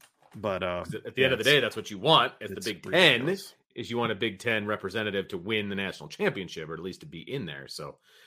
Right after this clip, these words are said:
Speaker 2: yeah, it'll be interesting if that happens, if they all knock each other off. I think that'll be some riveting information, frankly.
Speaker 1: Yeah.
Speaker 2: Josh Buffo, what's up? Hypothetical chance if Lincoln Riley leaves for the N F L,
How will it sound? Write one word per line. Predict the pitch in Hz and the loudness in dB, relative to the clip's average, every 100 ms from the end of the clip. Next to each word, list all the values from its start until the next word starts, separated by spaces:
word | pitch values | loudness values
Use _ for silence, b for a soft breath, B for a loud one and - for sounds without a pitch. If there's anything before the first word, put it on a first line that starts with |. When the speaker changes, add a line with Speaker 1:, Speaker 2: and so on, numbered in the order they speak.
| b b | b b
Speaker 2:
yeah, | 127 147 | 10 12
it'll | 160 | 12
be | 165 | 12
interesting | 156 160 131 123 120 | 10 10 8 6 -2
if | 113 | 2
that | 117 110 | 2 2
happens, | 113 107 85 | 2 0 -6
if | 92 | -2
they | 98 | 0
all | 95 | 0
knock | 95 95 95 | -2 -4 -6
each | 95 | -6
other | 90 87 | -4 -2
off. | 90 80 78 | -2 -4 -6
I | |
think | 87 90 | -8 -8
that'll | 92 90 | -6 -6
be | 78 87 85 82 80 _ _ _ _ _ _ _ | -6 -6 -4 -6 -10 _ _ _ _ _ _ _
some | 87 80 | -14 -10
riveting | 90 92 87 82 | -6 -4 -4 -6
information, | 80 80 82 78 78 78 73 - _ | -8 -10 -10 -8 -8 -10 -12 -16 _
frankly. | - 82 76 73 73 | -12 -10 -8 -8 -10
Speaker 1:
Yeah. | _ _ _ _ _ _ _ _ _ _ _ _ _ _ _ _ b b b b - | _ _ _ _ _ _ _ _ _ _ _ _ _ _ _ _ b b b b 4
Speaker 2:
Josh | 113 117 | 8 8
Buffo, | 104 123 131 120 117 117 _ _ _ _ - | 8 6 10 10 8 4 _ _ _ _ -8
what's | 104 117 | -2 6
up? | 117 117 - _ _ _ - | 8 6 4 _ _ _ 0
Hypothetical | 127 117 113 120 113 | 4 4 8 6 6
chance | 104 135 127 113 | 4 8 8 6
if | 95 | 0
Lincoln | 117 113 | -2 2
Riley | 113 117 117 | 6 8 8
leaves | 110 120 113 | 6 4 0
for | |
the | 107 110 | 2 2
N | |
F | 104 - | 4 4
L, | 120 117 - | 6 6 2